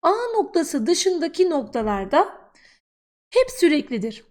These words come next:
Eğer bize bir noktada süreksiz olduğunu söylüyorsa, sürekli olmadığını söylüyorsa bu nokta kesinlikle kritik noktadır.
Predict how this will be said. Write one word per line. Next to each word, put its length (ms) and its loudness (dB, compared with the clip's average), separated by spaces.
Eğer 300 4
bize 240 2
bir 120 6
noktada 460 2
süreksiz 480 -2
olduğunu 380 0
söylüyorsa, 840 0
sürekli 460 -2
olmadığını 540 2
söylüyorsa 840 0
bu 140 4
nokta 380 0
kesinlikle 800 2
kritik 540 2
noktadır. 720 -6